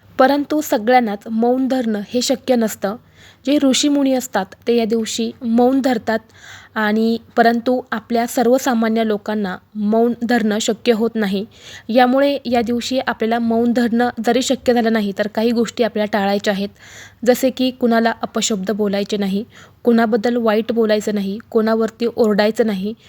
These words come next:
खोटं बोलायचं नाही. यासारख्या गोष्टी ज्या आहेत, तर या आपण नक्कीच टाळू शकतो. विनाकारण कोणाला डोकं लावायचं नाही. विनाकारण आपल्यासोबत एखादी व्यक्ती ही स्वतःहून भांडायला आली, तरीसुद्धा आपण शांत राहून घ्यायचं आहे. यातच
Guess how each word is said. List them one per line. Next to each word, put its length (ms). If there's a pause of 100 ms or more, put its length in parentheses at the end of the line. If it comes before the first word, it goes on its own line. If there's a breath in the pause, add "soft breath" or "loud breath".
(280 loud breath)
खोटं 340
बोलायचं 440
नाही. 280 (140)
यासारख्या 460
गोष्टी 440 (120)
ज्या 120
आहेत, 200 (100)
तर 80
या 120
आपण 200
नक्कीच 480
टाळू 220
शकतो. 480 (380 loud breath)
विनाकारण 500
कोणाला 340
डोकं 300
लावायचं 460
नाही. 240
विनाकारण 520
आपल्यासोबत 720
एखादी 380
व्यक्ती 360 (380 loud breath)
ही 80
स्वतःहून 480
भांडायला 420
आली, 240
तरीसुद्धा 400
आपण 280
शांत 400
राहून 320
घ्यायचं 300
आहे. 220 (460 loud breath)
यातच 460